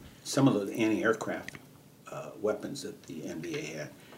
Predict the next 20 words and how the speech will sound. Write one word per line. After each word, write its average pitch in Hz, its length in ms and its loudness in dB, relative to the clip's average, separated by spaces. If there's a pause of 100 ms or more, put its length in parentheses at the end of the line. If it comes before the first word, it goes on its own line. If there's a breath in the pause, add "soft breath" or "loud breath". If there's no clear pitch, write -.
(1000 loud breath)
were 127 220 8
ne-, 123 240 8
were 120 200 6
really 123 440 8
not 110 340 2
designed 98 720 -2 (120)
to - 120 -2
go 87 280 2
after, 90 640 -4
uh, 139 220 -8 (1000 loud breath)
and 113 120 6
in 135 140 10
that 131 240 8
jungle, 135 460 10
your, 92 200 2 (320)
you 110 140 -2
know, 92 100 -2
your, 87 280 -4 (500)
your, 95 160 -10 (1000)
uh, 135 80 2